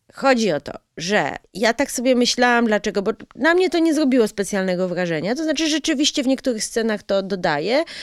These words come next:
w niektórych scenach to takie mam wrażenie, że jest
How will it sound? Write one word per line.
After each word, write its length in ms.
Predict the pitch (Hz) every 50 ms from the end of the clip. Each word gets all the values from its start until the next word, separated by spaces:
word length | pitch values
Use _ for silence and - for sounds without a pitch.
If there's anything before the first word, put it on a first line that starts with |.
| - -
w 60 | -
niektórych 440 | 254 285 277 - 311 302 294 277 -
scenach 420 | - - 277 269 269 277 269 - -
to 160 | - 240 240
takie 360 | - - 254 247 - 262 240
mam 260 | 240 233 226 220 226
wrażenie, 480 | 196 208 220 220 220 226 226 233 233 214
że 100 | 220 220
jest 400 | 214 208 185 - _ - -